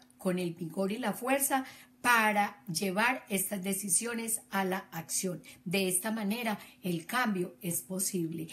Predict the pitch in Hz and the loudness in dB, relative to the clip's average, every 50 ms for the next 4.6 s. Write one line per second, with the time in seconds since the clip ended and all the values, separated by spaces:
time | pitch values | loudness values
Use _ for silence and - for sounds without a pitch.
0 | - - - - - 214 208 - 254 240 226 302 320 320 311 294 277 277 285 285 | -10 -10 -6 -2 0 0 0 2 0 0 0 0 2 4 4 4 6 4 4 2
1 | 269 254 214 196 196 208 247 277 285 269 254 214 190 208 202 - - - - - | 2 2 2 2 0 0 0 2 2 2 2 2 0 0 -2 -4 -10 -16 -16 -12
2 | - - 214 233 220 214 202 226 269 262 - 254 226 202 196 202 208 208 - - | -6 -2 -2 0 2 2 4 2 2 2 2 2 2 2 2 0 0 -2 -6 -10
3 | - - 262 262 311 330 359 370 - - - 359 370 277 - - 277 254 208 202 | -10 -2 0 0 2 4 4 4 4 2 2 2 2 0 2 2 0 0 0 0
4 | - - 247 240 226 214 214 233 269 320 - | 0 0 0 0 0 0 0 2 2 2 0